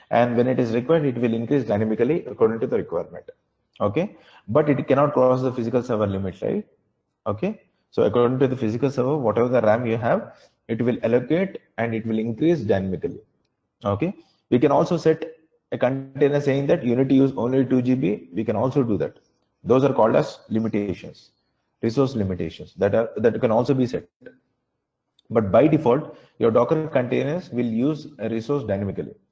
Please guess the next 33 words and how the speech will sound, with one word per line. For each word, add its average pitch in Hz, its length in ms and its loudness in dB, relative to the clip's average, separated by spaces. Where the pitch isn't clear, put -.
whatever 123 460 4
resource 110 360 0
it 85 140 -8
is, - 220 -16
whether 107 200 4
it 104 60 2
will 107 160 0
be 104 180 4
ram, 110 440 -2
C - 160 0
P 120 140 0
U, 123 360 2
or 107 200 4
whether 110 240 2
it 104 80 -2
is 107 100 0
storage, 117 520 0
whatever 120 380 2
it 113 80 -2
is, 180 180 0
it 113 180 -8
will 113 140 -2
increase 123 360 -2
dynamically. 95 520 -6
Okay, 127 360 -4
all 160 280 6
this 175 160 2
will 160 120 0
be 151 140 0
taken 143 360 -4
care 135 180 -6
by 127 140 -4
your, 131 360 -4